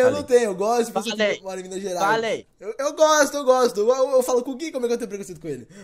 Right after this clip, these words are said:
Speaker 1: Mas tudo bem, olha só. Vamos continuar aqui. Eu tinha, Gui, deixa eu falar, deixa eu falar.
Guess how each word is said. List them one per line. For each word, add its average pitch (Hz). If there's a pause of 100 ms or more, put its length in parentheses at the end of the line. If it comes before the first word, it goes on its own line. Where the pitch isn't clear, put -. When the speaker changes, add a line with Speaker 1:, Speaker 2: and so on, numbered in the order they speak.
(100)
Speaker 1:
Mas 175
tudo 185
bem, 165
olha 147
só. 139
Vamos 160
continuar 190
aqui. 151 (280)
Eu 294
tinha, 262
Gui, 131 (380)
deixa -
eu 147
falar, -
deixa 143
eu 156
falar. 143